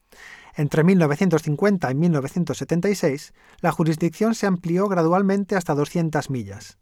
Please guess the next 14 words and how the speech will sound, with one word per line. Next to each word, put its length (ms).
Cada 240
ampliación 600
despertó 460
las 140
protestas 520
de 120
otras 260
naciones 420
que 120
pescaban 400
en 80
los 120
caladeros 460
islandeses, 680